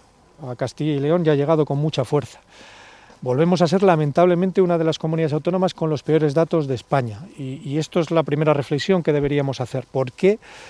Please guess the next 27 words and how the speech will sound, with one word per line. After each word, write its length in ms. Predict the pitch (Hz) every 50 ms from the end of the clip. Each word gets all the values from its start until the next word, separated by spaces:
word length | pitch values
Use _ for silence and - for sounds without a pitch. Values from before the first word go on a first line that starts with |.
| - - - _
estamos, 680 | - 127 113 - - - 151 165 165 160 151 - -
eh, 300 | - 143 131 127 123 120 120
siendo 440 | - - 156 156 160 175 175 160 151
tan 360 | - _ - 156 156 156 151
duramente 440 | 151 160 156 151 151 151 147 - 143
castigados 500 | - 135 - - 139 143 156 156 139 -
por 220 | - 139 131 127
la 80 | 135 127
pandemia? 360 | 123 123 135 180 196 190 165
¿Por 160 | 135 135 123
qué 120 | - 160
no 100 | 170 185
están 220 | 170 - - 170 156
funcionando 500 | - 175 156 139 151 156 170 180 190 185
las 140 | 170 143 131
medidas 400 | 139 135 135 151 165 175 165 -
que 100 | - 139
se 80 | 120
están 220 | 135 - - 151 147
poniendo 460 | 156 151 147 151 151 147 147 139 135 - - - - - - - - -
en 140 | 139 135
marcha? 400 | 139 151 180 - - - - 131 - - - - - - - - - - - _
¿Por 220 | - 156 151 135
qué, 260 | - - 180 180 180 151 - _ _ _ _ _ _ _ _ _ _ _ _ _ - -
eh, 480 | - 156 147 139 135 127 123 117 110 - - _ _ - - -
además, 500 | - 143 143 139 139 147 160 165 - - - - - - - - - - _ -
eh, 460 | - 123 123 120 117 113 113 113 107